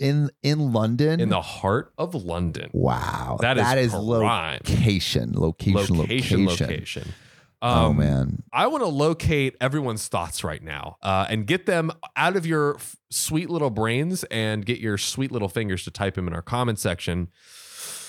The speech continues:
Speaker 2: 'Cause there's a lot going on here.
Speaker 1: Yeah.
Speaker 2: Um, so with that additional context, everything, like, how are you all feeling? And Sam, what do you, what do you think?
Speaker 1: I, I still think O P should evict them. It's, it's like,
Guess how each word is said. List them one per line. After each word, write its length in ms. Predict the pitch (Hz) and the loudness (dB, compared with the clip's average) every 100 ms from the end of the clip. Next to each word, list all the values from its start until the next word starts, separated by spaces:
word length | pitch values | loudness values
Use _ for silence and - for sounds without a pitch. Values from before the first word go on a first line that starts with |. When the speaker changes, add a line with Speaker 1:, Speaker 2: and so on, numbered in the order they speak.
| - - _ | -18 -20 _
Speaker 2:
'Cause 120 | 226 | 0
there's 140 | 208 262 | 2 2
a 40 | |
lot 220 | 247 262 202 | 4 2 2
going 200 | 208 190 | 0 2
on 200 | 196 190 | 2 0
here. 280 | 139 92 92 | -2 -4 0
Speaker 1:
Yeah. 520 | 92 92 143 143 139 | 4 6 6 6 4
Speaker 2:
Um, 360 | 143 135 135 139 - - | 0 0 -2 -4 -12 -6
so 380 | 190 165 156 - | 0 0 0 -6
with 180 | 131 175 | -2 0
that 140 | 214 190 | 2 2
additional 380 | 170 160 160 | 2 2 0
context, 440 | 131 135 135 135 - | 0 2 2 2 2
everything, 600 | 139 131 123 123 117 107 107 | 2 2 2 0 0 -2 0
like, 440 | 107 101 - - _ _ _ - | 2 2 -2 -16 _ _ _ -2
how 160 | 139 | 0
are 60 | 139 | 2
you 180 | 151 131 | 2 2
all 100 | 117 | 2
feeling? 480 | 110 95 110 123 - | 0 0 -2 -4 -4
And 360 | 104 104 98 98 | -2 0 0 2
Sam, 320 | 127 98 82 | 2 0 0
what 100 | 92 | 0
do 60 | 98 | 2
you, 260 | 113 120 120 | 2 0 -2
what 100 | 101 | -2
do 40 | 110 | -2
you 80 | 123 | -2
think? 300 | 73 - - - _ _ | -4 -8 -14 -20 _ _
Speaker 1:
I, 340 | 131 160 - 156 | -2 -2 2 2
I 60 | |
still 300 | 165 - 214 | 2 0 0
think 200 | 180 147 107 | 0 0 2
O 140 | 104 | 2
P 260 | 95 98 90 | 2 2 2
should 320 | - 90 82 | 2 2 4
evict 300 | 78 76 - | 2 0 0
them. 240 | 87 73 | 0 2
It's, 220 | 82 113 - | 2 0 0
it's 340 | 135 131 - - - 135 _ - | 0 0 -2 -6 -12 -18 _ 0
like, 340 | 120 110 - | 0 0 -6